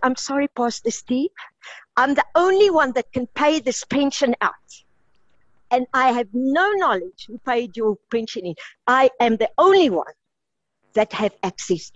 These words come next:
to those funds as well." God paid that in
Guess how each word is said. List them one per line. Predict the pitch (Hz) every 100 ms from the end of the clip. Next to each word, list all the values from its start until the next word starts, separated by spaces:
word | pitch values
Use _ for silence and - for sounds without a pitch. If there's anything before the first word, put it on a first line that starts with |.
| _ _ _
to | 254 214
those | 180 180 175
funds | - 190 170 151 -
as | 143 139
well." | - - - - - - -
God | 269 320 302 -
paid | - 349 370 262
that | 285 294 - 285
in | 277